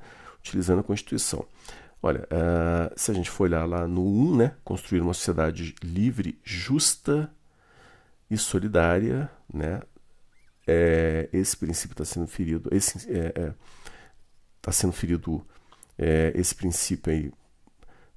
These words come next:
que tá descrito aí nesse inciso,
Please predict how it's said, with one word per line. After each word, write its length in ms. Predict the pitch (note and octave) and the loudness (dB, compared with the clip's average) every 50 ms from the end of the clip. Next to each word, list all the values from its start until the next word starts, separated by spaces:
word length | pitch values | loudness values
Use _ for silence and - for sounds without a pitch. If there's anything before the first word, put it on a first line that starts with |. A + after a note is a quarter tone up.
| - - - - _ _ _ - - - | -20 -20 -20 -20 _ _ _ -20 -12 -8
que 100 | - G2+ | -8 -6
tá 180 | - - F2+ | -2 0 0
descrito 440 | E2+ - - - - F2+ D#2+ - F2 | 0 0 -2 -4 -4 -4 -2 0 0
aí 40 | D#2+ | 2
nesse 280 | D#2 E2 - - - G2 | 2 0 0 -2 -2 -2
inciso, 600 | - - - - F#2 F#2+ A2 A2 B2 C3+ C#3 | 0 0 0 2 2 2 2 0 0 -2 -2